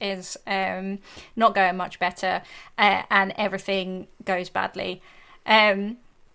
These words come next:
this kind of accelerates problems in Ireland, obviously, um, and also,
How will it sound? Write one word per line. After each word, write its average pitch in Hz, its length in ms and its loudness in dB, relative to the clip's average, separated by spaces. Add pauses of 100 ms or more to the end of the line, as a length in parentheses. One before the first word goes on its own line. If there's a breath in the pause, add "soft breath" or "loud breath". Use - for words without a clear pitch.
(120)
this 277 600 2 (720)
kind 226 340 4
of 214 360 -4
accelerates 262 560 2
problems 214 680 -4 (120)
in 196 400 -6 (200)
Ireland, 208 440 -2
obviously, 190 460 -10 (240 loud breath)
um, 226 420 10 (120)
and 233 180 8
also, 254 340 2